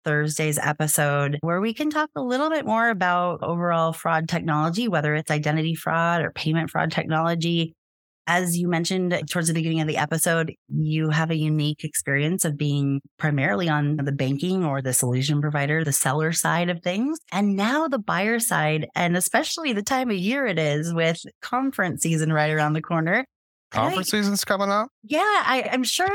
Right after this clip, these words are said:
Speaker 1: that you haven't been
Speaker 2: <laughs>
Speaker 1: reminded of that twenty-seven
Speaker 2: Not at
Speaker 1: times just
Speaker 2: all.
Speaker 1: since we've been
Speaker 2: No.
Speaker 1: talking in your inbox. But I, it's wild to me when I talk to solution providers and say, like, "Well, you know, you're not the only one that writes them, right?" And they look at me funny. I'm like, 'cause they'll say, "Well,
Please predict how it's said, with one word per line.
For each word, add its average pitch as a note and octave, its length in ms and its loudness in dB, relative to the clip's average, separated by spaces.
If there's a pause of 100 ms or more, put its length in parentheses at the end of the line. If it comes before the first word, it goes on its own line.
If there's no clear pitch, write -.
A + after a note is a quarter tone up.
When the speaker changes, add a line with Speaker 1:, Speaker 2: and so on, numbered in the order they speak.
Speaker 1:
that F4 200 0
you C4+ 120 -2
haven't C4+ 280 0
been B3 120 0
Speaker 2:
<laughs> - 20 -2
Speaker 1:
reminded A3+ 440 0
of F3 100 -4
that D#3+ 260 0
twenty-seven B3 600 0
Speaker 2:
Not E3+ 160 2
at F3 80 0
Speaker 1:
times F#3 160 2
just E3+ 140 2
Speaker 2:
all. - 80 0
Speaker 1:
since G#3 200 -2
we've G3 120 0
been C3+ 180 2
Speaker 2:
No. - 20 2
Speaker 1:
talking F#3 400 0
in D3+ 100 2
your D#3 140 0
inbox. C#3+ 460 0
But A3 180 2
I, G#3+ 220 0
it's G3 180 -2
wild F#3+ 360 0
to F#3 80 0
me C#3 220 0
when C3+ 100 0
I C3+ 100 2
talk D3+ 280 0
to C#3+ 160 0
solution C#3+ 360 0
providers C3+ 500 2
and C3+ 100 0
say, C#3 120 0
like, C3+ 160 -2
"Well, D#3+ 100 0
you F#3+ 220 -2
know, D4+ 260 -2
you're A#3 180 -2
not A3 300 -2
the E3 160 -2
only F3+ 420 0
one D3+ 280 2
that B2+ 120 -2
writes D3 300 -2
them, A2 260 0
right?" A#2+ 220 0
And E3 100 -2
they E3+ 60 0
look G3 220 -2
at G#3+ 100 -2
me D#3 120 0
funny. C#3 280 0
I'm C#3+ 120 0
like, C#3+ 200 0 (380)
'cause A3+ 120 -2
they'll G#3+ 120 -2
say, F#3 160 -2
"Well, D3+ 220 -2